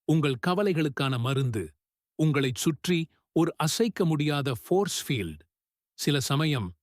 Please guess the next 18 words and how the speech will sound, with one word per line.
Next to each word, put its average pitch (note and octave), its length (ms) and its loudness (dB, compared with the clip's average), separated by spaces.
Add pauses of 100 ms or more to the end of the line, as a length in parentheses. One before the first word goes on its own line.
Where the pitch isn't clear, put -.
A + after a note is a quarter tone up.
(280)
நாம் E3 200 2
கஷ்டப்பட்டு F#3 760 -2
கேட்கும் D3+ 520 0 (100)
துஆவை C#3+ 360 0
விட A#2 400 -2 (500)
திக்கர் F3+ 400 4
செய்வது C#3+ 480 2 (380)
நூறு A3+ 380 4
மடங்கு E3+ 440 2
சக்தி C#3 360 -2
வாய்ந்தது. A#2+ 460 0 (600)
ஏனென்றால் C3 600 0 (440)
துஆவில் F3+ 440 2
நாம் B2+ 220 0
கேட்கிறோம், A2+ 600 -2 (300)
ஆனால் C#3+ 400 0
திக்ரில் D#3+ 380 2
அல்லாஹுவுடன் C3+ 760 0